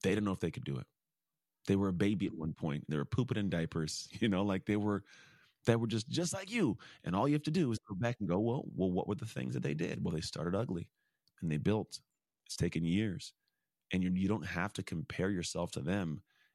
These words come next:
And you also don't have to promise the same thing they're promising, right? If you wanna go serve or do something, like, in my world, people go like, "Man, I, you do such a high level stuff." I go, "Yeah, but I,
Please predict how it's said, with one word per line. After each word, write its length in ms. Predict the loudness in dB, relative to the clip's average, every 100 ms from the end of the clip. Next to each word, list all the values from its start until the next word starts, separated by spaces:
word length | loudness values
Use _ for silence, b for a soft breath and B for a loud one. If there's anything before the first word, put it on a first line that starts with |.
| b
And 100 | 0
you 140 | 2 2
also 300 | 2 0 -2
don't 100 | -2
have 100 | -2
to 60 | -4
promise 520 | -4 2 2 2 -2
the 100 | -4
same 320 | -4 -2 -2 0
thing 200 | 0 0
they're 120 | -2
promising, 720 | -4 -2 -2 -2 -2 -6 -12 _ -4
right? 180 | 0 0
If 100 | 0
you 80 | 0
wanna 140 | 0
go 120 | 0 -2
serve 340 | -2 -4 -2
or 40 | -2
do 160 | -2
something, 340 | -2 -2 -4 -6 B B B B B
like, 120 | -2
in 100 | 0
my 200 | 0 0
world, 240 | 0 -2 -2
people 220 | -4 -2
go 160 | 0 0
like, 140 | 0
"Man, 200 | -2 -4
I, 100 | -6 _ b b b -4
you 120 | -2
do 140 | 0
such 220 | -2 -4
a 340 | -4 -6 -6 -6
high 200 | -2 0
level 260 | 0 -2
stuff." 240 | -4 -4 -4
I 60 |
go, 120 | -4 -2
"Yeah, 220 | -2 -2
but 140 |
I, 40 | -4